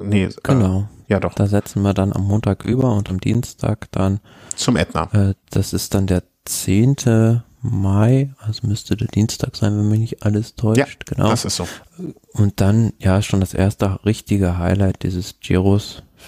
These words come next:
Speaker 2: finde ich, die Ankunft am Ätna, wenn man sich das Profil anguckt, sind so die letzten, ja, vierzig Kilometer brutal schwer, weil
Speaker 1: Mhm.
Speaker 2: es da im Prinzip von fast hundert Metern über Meereshöhe hochgeht auf tausendneunhundert.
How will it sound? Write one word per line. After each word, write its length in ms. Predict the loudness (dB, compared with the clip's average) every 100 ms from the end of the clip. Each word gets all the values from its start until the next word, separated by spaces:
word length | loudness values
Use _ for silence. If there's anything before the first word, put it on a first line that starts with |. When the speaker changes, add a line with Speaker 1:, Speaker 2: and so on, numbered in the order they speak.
| -20
Speaker 2:
finde 320 | -4 0 0
ich, 240 | 0 -4 _
die 180 | -6 -2
Ankunft 580 | -2 0 0 -2 -2 -4
am 120 | -2
Ätna, 460 | -2 -2 0 0
wenn 100 | 2 2
man 200 | 0 -2
sich 220 | -6 -6
das 160 | -16
Profil 380 | -10 -10 -2 0
anguckt, 640 | 0 -2 -2 -2 -2 -16 -20 -20 -20 -20 -20 _
sind 260 | -2 0
so 160 | 0 0
die 120 | 2
letzten, 880 | 0 0 -2 -12 -4 0 2 2 0 0
ja, 200 | 0 0
vierzig 600 | 0 -2 -2 -6 -6 -4
Kilometer 640 | 0 2 2 0 0 -2
brutal 520 | 0 -2 -2 0 0
schwer, 640 | -2 0 2 4 2 0 -6
weil 140 | -4 -2
Speaker 1:
Mhm. 60 |
Speaker 2:
es 100 | -2
da 160 | -2 -2
im 100 | -2
Prinzip 460 | -4 -6 -4 -6 _
von 340 | -4 -2 0 -4 -12
fast 380 | -4 -4 -4 -12 -20 _ _ _ -2
hundert 380 | 0 0 0
Metern 380 | -2 0 0 -2
über 160 | 0 0
Meereshöhe 640 | 0 0 -2 0 2 2
hochgeht 440 | 0 -2 -2 -4 -2
auf 160 | -4
tausendneunhundert. 1080 | -2 0 0 -2 -2 0 2 2 2 0